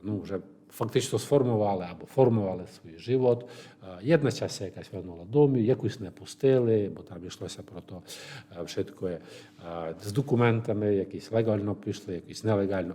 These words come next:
Але до послідку, е, ми бачимо, що, е, ситуація не може повісти, що вона ся якось способом вирівняла,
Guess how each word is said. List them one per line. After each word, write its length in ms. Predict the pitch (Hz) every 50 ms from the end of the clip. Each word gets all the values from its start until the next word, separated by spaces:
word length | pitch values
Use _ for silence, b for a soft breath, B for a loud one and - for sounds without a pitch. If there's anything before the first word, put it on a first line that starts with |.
| -
Але 200 | - 196 196 190
до 120 | 127 117 -
послідку, 520 | - 143 135 - 143 127 - - 123 104 B B B B B B B _ - -
е, 340 | 95 95 92 92 90 90 87
ми 100 | 101 101
бачимо, 340 | 101 113 101 104 98 98 -
що, 360 | - - - 101 92 90 87 - - 95 87
е, 40 | -
ситуація 800 | - 135 131 - 123 120 117 117 - - 123 117 110 110 110 - - - - 160
не 280 | 156 160 156 160 170
може 200 | 180 202 208 202
повісти, 380 | - - 120 120 113 - - 117
що 160 | 110 - 107
вона 120 | 101 107 104
ся 180 | - 110 95 - -
якось 560 | 107 98 98 - 101 101 90 - - - -
способом 480 | - - - 104 - - 101 92 98 92
вирівняла, 600 | 101 139 160 135 107 90 85 80 80 80 80 80